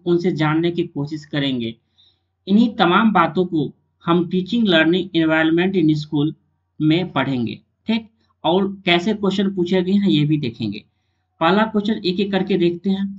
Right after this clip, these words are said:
Teaching एप्टीट्यूड आप समझ गए होंगे कि, कि क्या होता है। मुख्य रूप से इसमें ये होता है कि teacher की भूमिका क्या होती है, Teacher कैसा होना चाहिए, ठीक, और पढ़ाते हैं तो उसके लिए पढ़ाने के साथ साथ कौन सी सामग्री का यूज़ किया जाता है, सामग्री की ही ज्यादा बात करता हूँ,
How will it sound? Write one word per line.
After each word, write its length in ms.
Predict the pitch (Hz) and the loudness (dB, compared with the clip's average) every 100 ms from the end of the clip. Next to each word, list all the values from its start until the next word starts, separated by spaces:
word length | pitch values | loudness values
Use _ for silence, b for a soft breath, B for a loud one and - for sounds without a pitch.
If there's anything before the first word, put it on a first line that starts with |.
| - - | -18 -2
Teaching 300 | 170 175 185 | 0 0 -2
एप्टीट्यूड 420 | 165 165 190 180 | -4 -4 -2 -2
आप 120 | 170 | -2
समझ 300 | - 147 170 | -2 -2 0
गए 140 | 170 175 | 0 0
होंगे 260 | 175 185 | 0 0
कि, 120 | 185 175 | -2 -4
कि 180 | 151 151 - | -6 -10 -8
क्या 200 | 165 165 | -2 0
होता 280 | 170 170 180 | -2 -2 -4
है। 180 | 202 B B B B | -4 B B B B
मुख्य 220 | 175 185 202 | -6 -2 -2
रूप 120 | 202 | 0
से 160 | 208 | 0
इसमें 240 | 196 202 196 | 0 2 2
ये 160 | 202 | 2
होता 300 | 202 175 165 | 2 0 -2
है 120 | 165 190 | -2 -4
कि 120 | 185 | -6
teacher 340 | - 160 190 190 | -6 -4 -2 -2
की 120 | 180 | -2
भूमिका 400 | 151 160 165 170 | 2 2 2 -2
क्या 200 | 165 165 | -2 -2
होती 320 | 160 160 180 | -2 -4 -2
है, 180 | 180 196 196 _ _ _ - | -2 -4 -6 _ _ _ -4
Teacher 400 | 185 208 208 202 | -2 0 0 0
कैसा 320 | 156 156 185 | 0 0 0
होना 260 | 180 185 185 | 0 0 0
चाहिए, 440 | 185 170 170 214 - _ _ - | -2 0 -2 -4 -12 _ _ -4
ठीक, 240 | 226 208 - _ _ _ - | -4 -4 -12 _ _ _ -4
और 200 | 165 185 | -2 0
पढ़ाते 500 | - 170 170 175 208 | -2 -2 -2 -2 0
हैं 140 | 214 | 0
तो 120 | 208 175 | 2 -2
उसके 240 | 170 196 | -2 -2
लिए 140 | 196 196 | 0 0
पढ़ाने 380 | 165 160 165 175 | -2 0 0 0
के 100 | 180 | -2
साथ 240 | 180 151 | -2 -4
साथ 180 | - 170 - | -2 -8 -4
कौन 140 | 160 170 | -4 -2
सी 120 | 190 | -2
सामग्री 440 | 175 151 156 160 156 | 0 2 2 0 -2
का 140 | 156 | 0
यूज़ 280 | 143 139 - | 0 -2 -4
किया 200 | 123 113 | -4 -2
जाता 280 | 107 107 170 | -4 -6 -6
है, 80 | 196 | -6
सामग्री 500 | 180 151 151 156 160 | -2 0 0 0 -2
की 140 | 160 | -4
ही 140 | 151 139 | -4 -2
ज्यादा 320 | 139 135 139 | -4 -6 -6
बात 200 | 131 135 | -4 -6
करता 320 | - 127 - | -6 -8 -4
हूँ, 160 | 151 | -6